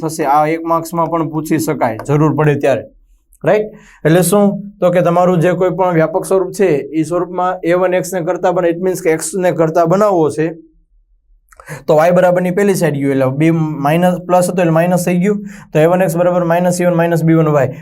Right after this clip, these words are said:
તો એક્સનું મૂલ્ય શું આવ્યું? માઇનસ સી વન માઇનસ બી વન વાય ના છેદમાં એ વન. એટલે આ તમારું એક સમીકરણ બની જાય છે. ચાલો,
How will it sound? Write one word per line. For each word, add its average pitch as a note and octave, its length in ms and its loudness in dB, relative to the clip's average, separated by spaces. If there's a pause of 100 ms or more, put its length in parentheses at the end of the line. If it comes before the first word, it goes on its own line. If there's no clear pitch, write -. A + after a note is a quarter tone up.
(120)
તો D3 60 2
એક્સનું E3 320 2
મૂલ્ય G3 200 4
શું G3+ 160 2
આવ્યું? F3+ 240 0
માઇનસ F3 380 -2
સી F#3+ 80 0
વન F#3 140 0
માઇનસ E3 340 -2
બી E3+ 120 2
વન E3+ 140 0
વાય D#3+ 180 2
ના E3+ 140 0
છેદમાં D3+ 400 -2
એ D3+ 400 2
વન. C#3+ 400 -4
એટલે - 420 -6
આ D#3+ 80 2
તમારું E3 340 2
એક E3 140 2
સમીકરણ D#3 440 -2
બની D3 260 0
જાય B2+ 560 2 (340)
છે. C3+ 220 2 (360)
ચાલો, D3 420 -2